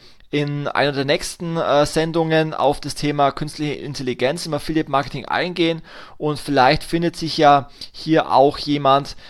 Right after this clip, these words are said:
ähm, der mit mir über das Thema sprechen möchte. Dann meldet euch gerne direkt bei mir. Ich hab eigentlich gerne in jeder Sendung einen Interviewgast und wenn ihr ein Thema habt, über das ihr gerne mal sprechen wollt mit mir,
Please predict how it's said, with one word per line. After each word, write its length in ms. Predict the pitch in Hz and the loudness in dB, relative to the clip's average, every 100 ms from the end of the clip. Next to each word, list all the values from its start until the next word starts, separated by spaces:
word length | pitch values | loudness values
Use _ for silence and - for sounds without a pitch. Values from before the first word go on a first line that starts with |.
| - | -8
ähm, 280 | - 131 135 | 0 0 0
der 100 | 143 | -4
mit 160 | 139 135 | -4 -4
mir 160 | 147 | -2
über 140 | 135 131 | -2 -2
das 100 | - | -4
Thema 400 | 139 127 120 101 | -6 -4 -4 -6
sprechen 420 | - 185 202 175 | -6 -2 -2 0
möchte. 300 | 170 165 165 | 0 0 0
Dann 220 | 135 127 | 0 0
meldet 240 | 135 156 | -2 -2
euch 260 | 92 131 - | -2 -2 -2
gerne 460 | 131 139 160 165 147 - - - - _ - _ - - | 2 2 4 0 -2 -14 -20 -20 -20 _ -20 _ -20 -8
direkt 300 | 135 160 - | 2 2 4
bei 120 | 170 | 0
mir. 260 | 156 165 156 | 2 4 2
Ich 200 | - - - - - | 2 -6 -14 -20 2
hab 200 | 151 - | 2 4
eigentlich 420 | 143 147 139 - | 2 0 -4 -6
gerne 220 | - 139 151 | 0 0 0
in 80 | |
jeder 180 | 147 147 | -2 -4
Sendung 380 | 139 117 139 139 | -2 -2 -2 -4
einen 260 | - 127 123 | 0 0 -2
Interviewgast 880 | 147 160 139 139 135 131 - - - - - - | -6 -6 -4 0 4 6 4 -6 -16 -20 -20 -10
und 380 | - 143 131 - | -4 -4 -4 -2
wenn 220 | 135 139 - - - | 0 0 -10 -20 0
ihr 180 | 160 170 | 4 4
ein 100 | 151 | 2
Thema 400 | - 156 131 120 | -2 4 4 6
habt, 360 | 180 - - - - - - | 4 4 -8 -12 -20 -20 -8
über 220 | 147 147 | -4 2
das 220 | 143 143 | 4 4
ihr 100 | 143 | 2
gerne 260 | - 143 151 | 2 2 4
mal 160 | 143 131 | 2 0
sprechen 400 | - 143 165 151 | 0 -2 -2 4
wollt 160 | 151 | 4
mit 160 | 156 131 | 2 -4
mir, 300 | 139 156 | 2 2